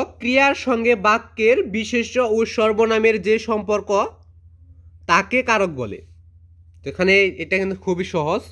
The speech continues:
ছোটো করে দিছি, তো ভালোভাবে বুঝিয়ে তারপর পড়বে। আমি আবার বলে দিচ্ছি, মূলত ক্রিয়ার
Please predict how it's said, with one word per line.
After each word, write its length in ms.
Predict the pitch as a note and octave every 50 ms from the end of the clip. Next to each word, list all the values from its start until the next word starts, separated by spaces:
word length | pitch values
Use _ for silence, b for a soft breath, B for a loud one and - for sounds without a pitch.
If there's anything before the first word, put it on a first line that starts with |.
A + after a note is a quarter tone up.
| - - - -
ছোটো 180 | - E3+ F#3+ G3 F#3
করে 120 | F#3 F#3+ F3+ E3
দিছি, 180 | D#3+ D3 D#3 F#3+ G3 -
তো 40 | D#3 C#3+ B2+ -
ভালোভাবে 280 | C#3+ D3 D3+ D3+ D3 C#3+
বুঝিয়ে 220 | D3 D3+ C#3+ C#3+ C#3 C#3
তারপর 160 | C3+ C3 C3 B2
পড়বে। 160 | C3 C3 D3+ D3+
আমি 80 | C#3 C#3+ C3
আবার 120 | B2+ B2 A#2
বলে 120 | A#2 A#2+ A#2+ A#2
দিচ্ছি, 200 | - - G#3+ - - b b b b b b b b b b b b b b C#3+
মূলত 280 | E3 G#3 A3+ A#3 A#3 A#3+ B3 A#3+ - -
ক্রিয়ার 320 | A3+ B3 B3+ C4 C4+ C4